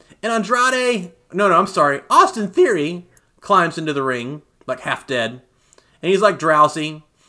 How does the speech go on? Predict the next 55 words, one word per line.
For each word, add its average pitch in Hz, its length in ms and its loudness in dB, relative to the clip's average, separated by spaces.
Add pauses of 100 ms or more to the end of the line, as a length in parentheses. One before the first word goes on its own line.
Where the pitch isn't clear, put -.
(160)
And 147 100 -8
they're 165 80 -4
like, 151 180 -2
"What 226 140 -2
is 320 80 -8
he 233 100 -8
doing? 160 400 -4
Uh, 135 200 -8 (340)
he's, 151 500 -8
he's 196 160 -8
braver 156 440 -2
than 135 120 -4
he 135 100 -6
is 131 140 -6
smart." 170 460 -2 (420)
And 185 200 -8
then 196 420 -6 (480)
Drew 277 140 -4
McIntyre 240 360 -2
kicks 226 200 -6
him 220 80 -6
in 196 60 -6
the 185 40 -6
face. 185 460 -4 (760)
And 190 140 -6
then 196 180 -6
I 240 80 0
don't 320 140 0
remember 220 280 -2
exactly 175 440 -6
what 196 160 -4
happened. 214 340 -10
I 190 60 -4
think, 208 120 -4
like, 196 140 -4
Andrade 170 480 -2
grabbed 147 340 -2
the 156 60 -6
title 151 540 -4
and 135 80 -6
was 123 160 -10
running 156 220 -6
away 127 260 -2
with 151 140 -4
it, 160 100 -2
but 127 100 -12
Drew 139 140 -6
McIntyre 147 420 -6
caught 135 300 -6
him. 180 200 -8 (960)
I 147 220 -6
don't 180 140 0
really 165 160 -2
know, 127 340 2
but 143 420 -2